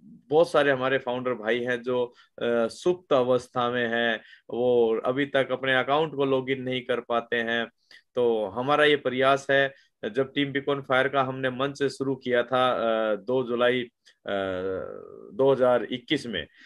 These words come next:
तो एक उद्देश्य लेके चले थे दोस्तों, कि हमारा केवल ये उद्देश्य था कि हम ऑन पैसिव के फाउ-, फाउंडर मेंबर कहीं भी हो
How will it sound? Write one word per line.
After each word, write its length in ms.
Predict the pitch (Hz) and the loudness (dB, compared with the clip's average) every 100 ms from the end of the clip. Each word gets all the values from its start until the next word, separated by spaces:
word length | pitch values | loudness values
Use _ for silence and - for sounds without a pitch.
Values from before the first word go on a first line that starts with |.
| - _ | -20 _
तो 380 | 160 170 175 - _ _ _ - | 0 2 2 -2 _ _ _ 0
एक 360 | 156 170 165 151 | 0 0 -4 -2
उद्देश्य 400 | 151 180 180 185 | 0 0 2 2
लेके 280 | 175 165 | 2 2
चले 300 | 160 127 120 | 0 0 -2
थे 140 | 123 147 | 0 0
दोस्तों, 520 | 120 110 - 131 139 - - _ - | 2 0 0 0 0 -4 -20 _ 2
कि 120 | 156 | 4
हमारा 520 | 135 143 156 165 175 | 4 0 2 4 4
केवल 400 | 160 180 190 190 | 2 -2 -2 -2
ये 140 | 180 | 2
उद्देश्य 420 | 170 143 139 135 135 | 2 4 2 2 0
था 420 | 139 139 143 - _ _ | 4 4 4 0 _ _
कि 80 | 165 | 2
हम 440 | 156 143 180 196 - _ _ _ _ | 2 2 -2 -2 -14 _ _ _ _
ऑन 220 | 165 196 | 0 2
पैसिव 380 | 190 175 165 175 | 2 2 2 -2
के 160 | 160 180 | 0 0
फाउ-, 580 | 175 147 151 - - 139 | 2 0 0 -4 -6 -4
फाउंडर 420 | 143 156 160 170 | 0 0 0 0
मेंबर 300 | 160 160 170 | 0 0 0
कहीं 380 | - 143 170 185 | 2 0 0 -2
भी 160 | 180 | 0
हो 280 | 147 143 139 | 2 0 -4